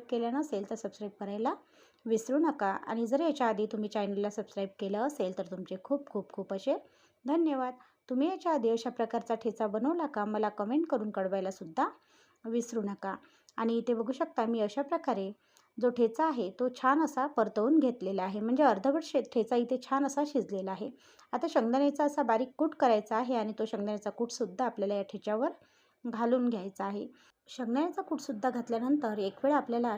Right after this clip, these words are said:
ठेचा छान असा परतवायचा आहे. एक झाकण ठेवायचं आहे. झाकण ठेवल्यानंतर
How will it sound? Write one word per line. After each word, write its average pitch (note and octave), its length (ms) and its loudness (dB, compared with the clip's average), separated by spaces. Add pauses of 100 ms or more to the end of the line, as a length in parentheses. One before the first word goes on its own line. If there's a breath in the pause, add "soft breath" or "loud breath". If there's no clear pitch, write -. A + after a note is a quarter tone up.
ठेचा A#3 320 -4
छान C#4 260 4
असा E4+ 180 2
परतवायचा A#3+ 640 0
आहे. B3 420 -2 (440 soft breath)
एक C4 140 -2
झाकण A#3+ 360 0
ठेवायचं B3 440 2
आहे. C4 280 4
झाकण A3 320 -4
ठेवल्यानंतर A3+ 680 0